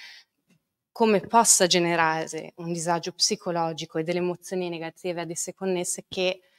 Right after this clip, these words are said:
non hanno una predisposizione generalmente psicopatologica.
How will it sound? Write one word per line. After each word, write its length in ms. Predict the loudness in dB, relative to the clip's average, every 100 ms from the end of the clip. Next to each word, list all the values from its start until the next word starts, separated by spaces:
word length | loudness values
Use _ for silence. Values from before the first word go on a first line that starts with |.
| _ _
non 200 | -2 4
hanno 180 | 4 4
una 160 | 0 -4
predisposizione 1040 | -4 -2 4 4 4 2 2 2 4 4
generalmente 720 | 4 0 0 -2 -2 -4 -6
psicopatologica. 1120 | -4 -4 -4 -10 -12 -8 -10 -10 -12 -16 -20